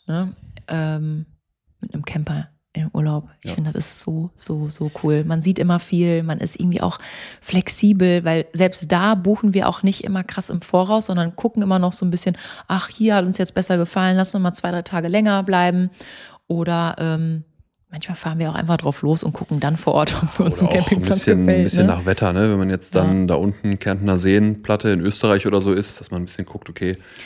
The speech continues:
Speaker 1: Weißt
Speaker 2: vom
Speaker 1: du,
Speaker 2: einen
Speaker 1: was
Speaker 2: auf
Speaker 1: ich
Speaker 2: den anderen Tag,
Speaker 1: gerade gedacht
Speaker 2: wann man
Speaker 1: hab?
Speaker 2: weiterfährt.
Speaker 1: Wir brauchen ja dann, wir, da kann ja gar nicht dann so ein Camper sein, der vorne nur so zwei drehbare Sitze hat, so richtig so rentnermäßig, was aber eigentlich auch cool ist, ne?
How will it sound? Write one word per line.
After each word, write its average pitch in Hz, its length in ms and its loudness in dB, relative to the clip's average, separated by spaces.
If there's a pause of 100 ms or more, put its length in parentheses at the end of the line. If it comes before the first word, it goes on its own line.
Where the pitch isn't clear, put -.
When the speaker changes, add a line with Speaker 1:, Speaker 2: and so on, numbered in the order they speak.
(160)
Speaker 1:
Weißt 104 180 2
Speaker 2:
vom - 0 -
Speaker 1:
du, - 60 -
Speaker 2:
einen - 60 4
Speaker 1:
was - 0 -
Speaker 2:
auf 107 80 4
Speaker 1:
ich 101 60 2
Speaker 2:
den 101 60 4
anderen 92 180 0
Tag, 98 200 -2
Speaker 1:
gerade 226 180 2
gedacht 202 220 4
Speaker 2:
wann - 80 -2
man 247 80 2
Speaker 1:
hab? 170 100 -2
Speaker 2:
weiterfährt. - 420 -10 (380)
Speaker 1:
Wir 190 120 2
brauchen 214 340 2
ja 180 140 4
dann, 175 400 2
wir, 160 80 -6 (180)
da 151 80 -4
kann 202 220 -4
ja 196 80 -2
gar 170 160 -4
nicht 175 160 -4
dann 170 80 -4
so 165 80 -4
ein 160 80 -2
Camper 185 280 -4
sein, 165 140 -4
der 160 100 -2
vorne 180 320 0
nur 175 140 2
so 165 120 -2
zwei 165 520 -2
drehbare 175 600 2
Sitze 170 380 -2
hat, 226 180 -2
so 160 80 0
richtig 156 320 -6
so 143 180 -2
rentnermäßig, 185 720 0
was 151 100 -2
aber 143 140 -2
eigentlich 160 240 -6
auch - 100 -10 (120)
cool 175 160 0
ist, 254 240 -2
ne? 202 180 2